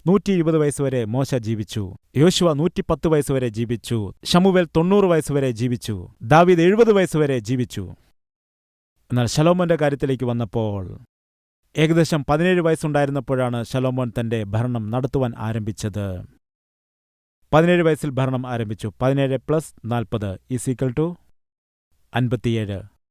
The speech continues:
പല വേദപണ്ഡിതന്മാരുടെയും അഭിപ്രായം എന്താണെന്ന് വെച്ചാൽ ശലോമോൻ ആകെക്കൂടെ അറുപത് വയസ്സുവരെ പോലും ജീവിച്ചില്ല. എന്നാൽ പിന്നീട് തനിക്ക് സിംഹാസനം നഷ്ടമായതിനു ശേഷം ബുദ്ധി വന്നിട്ട്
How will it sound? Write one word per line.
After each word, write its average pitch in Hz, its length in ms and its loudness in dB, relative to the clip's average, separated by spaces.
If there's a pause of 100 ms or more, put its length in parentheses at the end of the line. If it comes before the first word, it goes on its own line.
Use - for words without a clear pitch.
(600)
പല 147 140 2
വേദപണ്ഡിതന്മാരുടെയും 147 1080 0
അഭിപ്രായം 127 580 -2
എന്താണെന്ന് 120 340 -4
വെച്ചാൽ 104 440 -6 (220)
ശലോമോൻ 143 520 2 (100)
ആകെക്കൂടെ 120 680 -2
അറുപത് 131 340 0
വയസ്സുവരെ 120 440 -2
പോലും 127 440 -2 (360)
ജീവിച്ചില്ല. 113 720 -4 (1000)
എന്നാൽ 131 200 2
പിന്നീട് 147 640 0
തനിക്ക് 131 320 -2
സിംഹാസനം 139 680 -2
നഷ്ടമായതിനു 131 760 -2
ശേഷം 113 720 -4
ബുദ്ധി 135 260 0
വന്നിട്ട് 113 720 -2